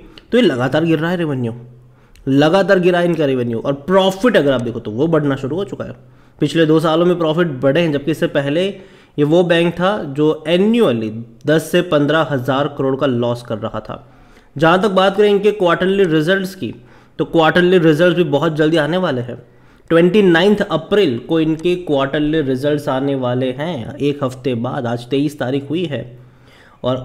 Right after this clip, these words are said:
क्वार्टरली रिजल्ट्स अगले हफ्ते आने वाले हैं और बहुत बड़ी बात है ये कि कैसे नतीजे शो करते हैं। और देखो इस बार एक्सपेक्टेशन ज़्यादा है इनसे,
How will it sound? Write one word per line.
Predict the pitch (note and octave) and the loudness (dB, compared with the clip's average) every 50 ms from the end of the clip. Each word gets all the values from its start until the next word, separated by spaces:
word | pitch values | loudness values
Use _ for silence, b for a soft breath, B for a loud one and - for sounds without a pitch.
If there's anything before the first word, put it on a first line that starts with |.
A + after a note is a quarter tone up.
| - - | -4 0
क्वार्टरली | D3+ C#3+ C#3 C#3 D3+ D3+ D3+ D#3+ | 0 2 2 2 2 2 2 4
रिजल्ट्स | D3+ D3 C#3 D3 D3 D3 D3 - - | 4 4 4 4 2 0 -2 -4 -6
अगले | D3 D3+ D3 D3+ D#3 | -4 -2 0 0 0
हफ्ते | C#3+ C#3+ C#3 C3 - - | 0 0 -4 -4 -2 -2
आने | D3 C3 C#3 D3+ D#3+ | 0 0 0 0 0
वाले | E3 D3+ C#3 D3 D#3+ | 0 0 0 0 0
हैं | E3 | 0
और | D3+ C3 | 0 0
बहुत | A#2+ C3 B2 E3+ E3 D3 B2+ B2+ | -2 -2 -2 -2 -2 -2 -4 -4
बड़ी | C#3+ D3 D#3+ E3 | 0 2 2 2
बात | D3+ D3 C#3 C#3 - | 2 2 0 -2 -4
है | E3+ F3+ | -6 -6
ये | G3+ E3 C3 A#2 - B B B B B B B | -4 -6 -6 -8 -10 B B B B B B B
कि | - D#3 | -2 0
कैसे | D3+ E3+ D#3 D#3 D3+ E3 | 2 2 0 2 2 0
नतीजे | E3 D#3 D#3 D#3 D3+ D#3 | 0 0 0 0 -2 -2
शो | D3 - D3+ D3 | -2 0 0 0
करते | C#3 D3 C#3 C3 C3 D3+ | 0 0 -2 -2 0 0
हैं। | D3 D3+ | 0 2
और | D#3 | 2
देखो | D#3 E3 F#3+ G3+ - | 0 0 0 0 0
इस | F3+ F3+ E3 | 2 0 2
बार | D3+ E3+ F3 F3+ | 2 0 0 0
एक्सपेक्टेशन | D#3+ - - - - D3+ - - E3+ E3 E3 - F#3+ F#3 | -2 -4 -6 -8 -8 -8 -4 -2 -2 -2 0 -2 -2 -2
ज़्यादा | D3+ C3 B2 G#2+ A2+ A#2+ C3 B2 | -2 -2 -2 -2 -2 -2 -4 -4
है | A#2+ B2 A2+ | -4 -6 -6
इनसे, | A2 G#2+ - - A#2 | -8 -8 -8 -10 -12